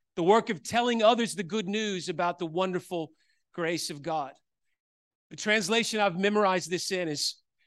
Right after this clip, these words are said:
"For I do not consider my life of any account as dear to myself in order that I may finish my course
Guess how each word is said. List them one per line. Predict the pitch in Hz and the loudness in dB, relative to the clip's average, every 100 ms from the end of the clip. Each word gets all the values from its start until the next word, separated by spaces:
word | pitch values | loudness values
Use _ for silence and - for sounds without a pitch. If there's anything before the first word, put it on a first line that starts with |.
| _ | _
"For | 175 | 2
I | 208 | 2
do | 226 | 4
not | 233 226 | 2 2
consider | 240 - 247 220 | -2 -2 0 2
my | 220 220 | 4 4
life | 226 220 202 | 4 2 0
of | 165 - | -6 -2
any | 220 240 | 0 0
account | - 214 220 208 | -2 0 0 2
as | 190 160 | -2 -6
dear | 147 220 226 | -2 2 2
to | |
myself | 226 220 - - 214 190 | 2 0 0 2 2 2
in | 202 | 2
order | 202 226 233 | 6 6 6
that | 208 214 | 2 0
I | |
may | 220 208 | 0 -2
finish | - - 226 - 226 | -4 -2 0 -2 0
my | 220 | 0
course | - 208 202 147 - - | 2 4 4 2 -6 -10